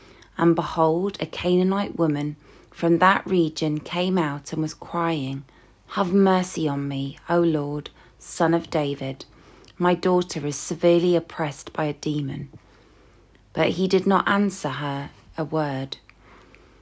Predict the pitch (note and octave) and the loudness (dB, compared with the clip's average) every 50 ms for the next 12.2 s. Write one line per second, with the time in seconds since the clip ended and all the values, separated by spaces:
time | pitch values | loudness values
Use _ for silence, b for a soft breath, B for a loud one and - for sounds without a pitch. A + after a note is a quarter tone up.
0 | b b b b b b b - D#3+ E3 D#3+ E3+ E3 - - F3 E3+ - - F3 | b b b b b b b -2 0 0 0 0 -2 0 -2 -2 0 2 4 4
1 | F#3 F#3 F#3 - G3+ G3+ G3 F#3+ - - - E3 E3 E3 D#3 D#3 D#3 D#3 D#3 - | 4 4 2 0 -2 -2 -2 -4 -8 -8 -2 0 2 2 2 2 2 0 0 0
2 | E3+ F3 F3 F3 - - - D#3 D3 C#3+ C3+ - - D#3+ D#3+ D#3+ D#3 D#3 D#3 D3+ | 0 0 0 -2 -6 -8 -6 -4 -4 -4 -4 -4 -4 -2 -2 -2 -2 -4 -4 -6
3 | b b b b b - - - - G#3 G#3 G#3+ A3 G#3+ G#3+ G#3 G3+ F3+ F#3 F#3 | b b b b b -12 -6 -2 0 2 4 4 4 4 2 2 2 2 2 2
4 | F3 D3+ C#3+ D3 - - D#3+ - - F3 F3 E3 - - - - F#3+ F#3+ G3 G3 | 2 2 0 -2 -4 -8 -8 -6 -2 -2 -2 -2 -2 -8 -10 -6 -4 -2 -2 0
5 | G3 G3 F#3 F3 D#3 D3+ - - - F3+ F#3+ F#3 - - - D3+ C#3 C3 C3 C3+ | 0 0 0 0 0 -2 -4 -4 -4 -4 -4 -6 -10 -8 -6 -6 -4 -4 -6 -8
6 | - - - - B B B B B B B B B B B B B B B B | -10 -12 -14 -16 B B B B B B B B B B B B B B B B
7 | _ - - - F#3+ F#3 F3+ F3 E3+ - - F#3 F3 E3+ E3 - b b b b | _ -6 -2 2 4 4 4 2 0 -4 -2 -2 -2 -2 -2 -6 b b b b
8 | b b b b b _ - F#3 F#3 F3 F#3+ F#3 - - - G#3 G#3 A3 A3+ - | b b b b b _ 0 2 2 4 2 0 -2 -2 0 2 2 2 0 0
9 | - - F#3+ F#3+ F#3+ - - F#3 E3+ E3 E3 E3 - F3+ - E3+ E3 E3 D#3+ E3+ | 0 2 2 4 4 4 2 0 0 -2 -4 -6 -8 -4 -2 0 0 2 0 0
10 | E3+ E3 - - - - - - - E3+ D3 C#3 - - - D3+ - - D#3+ C#3+ | -2 -4 -8 -2 0 0 0 2 0 -2 -2 -4 -8 -10 -12 -10 -8 -8 -8 -6
11 | - D#3 D3+ D3 C#3+ - - - - - - - - D3 C#3 - D3+ D3 C3+ C3+ | -4 -4 -4 -6 -6 -10 -12 -12 -12 -12 -10 -8 -8 -8 -8 -8 -8 -6 -6 -6
12 | C3 C3+ C#3+ | -8 -10 -12